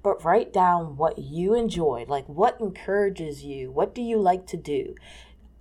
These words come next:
Don't worry about it being productive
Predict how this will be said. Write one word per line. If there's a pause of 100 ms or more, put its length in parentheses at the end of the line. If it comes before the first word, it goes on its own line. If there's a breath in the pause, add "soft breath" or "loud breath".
(120)
Don't
worry
about
it
being
productive